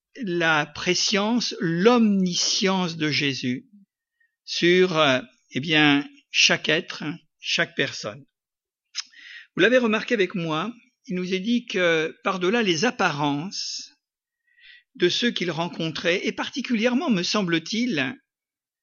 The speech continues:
euh, ceux qui avaient peut-être, eh bien, dans cet aspect extérieur de leur vie, toute l'image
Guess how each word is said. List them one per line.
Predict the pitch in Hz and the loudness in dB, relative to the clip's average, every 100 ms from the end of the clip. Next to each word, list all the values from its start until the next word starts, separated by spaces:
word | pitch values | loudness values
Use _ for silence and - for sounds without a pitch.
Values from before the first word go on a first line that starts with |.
| _ _ _ _ _ - | _ _ _ _ _ 0
euh, | 165 175 180 - | 4 6 4 2
ceux | - - 226 | -4 0 0
qui | 233 - 196 202 196 190 - _ _ _ _ _ _ _ _ _ | 0 -4 -4 -2 -2 -4 -6 _ _ _ _ _ _ _ _ _
avaient | 208 190 170 208 208 196 180 175 - _ _ | 0 0 4 6 6 6 4 0 -6 _ _
peut-être, | - 233 254 302 - - 208 214 - _ _ _ _ _ _ _ _ _ - | -2 2 2 0 -2 -2 0 0 -2 _ _ _ _ _ _ _ _ _ -8
eh | 165 | -2
bien, | 196 214 220 226 | 2 2 2 -2
dans | 165 175 190 190 185 180 165 135 - | -2 0 2 2 0 -2 -6 -8 -12
cet | - 165 180 | -8 -6 -2
aspect | 185 - 233 | -2 0 -2
extérieur | 233 - 208 185 214 208 | -2 -2 -2 0 0 2
de | 165 | 0
leur | 160 143 | 0 -4
vie, | 135 139 185 240 _ _ _ _ _ _ _ _ _ _ _ _ _ _ _ _ _ _ - | -6 -6 -6 -8 _ _ _ _ _ _ _ _ _ _ _ _ _ _ _ _ _ _ -2
toute | 294 - - 220 | 0 0 -2 0
l'image | 190 180 185 165 185 220 214 | 0 2 2 2 0 -2 -2